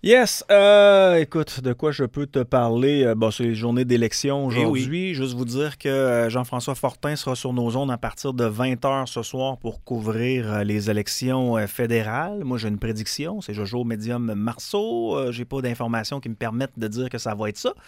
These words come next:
Speaker 1: Mais ma prédiction, c'est un gouvernement libéral minoritaire que nous aurons ce soir. Euh, est-ce que c'est une bonne chose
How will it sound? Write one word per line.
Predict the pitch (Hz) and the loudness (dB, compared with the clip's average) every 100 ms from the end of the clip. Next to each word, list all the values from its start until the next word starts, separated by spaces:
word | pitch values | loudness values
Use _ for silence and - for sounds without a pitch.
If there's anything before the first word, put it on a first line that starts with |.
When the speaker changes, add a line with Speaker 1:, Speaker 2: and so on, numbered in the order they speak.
| - _ - | -20 _ -6
Speaker 1:
Mais | 127 | -4
ma | 135 | -2
prédiction, | 135 131 120 170 175 | -2 -4 -4 -4 -4
c'est | 170 143 135 | -4 -8 -4
un | 127 | -4
gouvernement | 120 135 127 127 131 139 143 | -2 0 0 -2 -2 -2 -2
libéral | 127 127 127 120 135 139 | -2 0 0 0 -2 -2
minoritaire | 123 120 120 120 110 107 131 131 120 | -2 -2 -2 -2 -4 -6 -6 -6 -8
que | - | -8
nous | 110 120 113 | -6 -4 -2
aurons | 120 110 135 - _ _ _ _ _ | -2 0 -4 -8 _ _ _ _ _
ce | - 131 | -6 -4
soir. | 120 135 139 - - - _ _ _ _ _ - | 0 2 0 -2 -10 -18 _ _ _ _ _ -6
Euh, | 113 113 113 117 117 113 110 | 0 4 4 4 4 2 0
est-ce | - | -4
que | 151 | -6
c'est | - | -4
une | 160 156 | -2 4
bonne | 151 143 | 4 4
chose | - 165 170 120 | 2 2 0 -4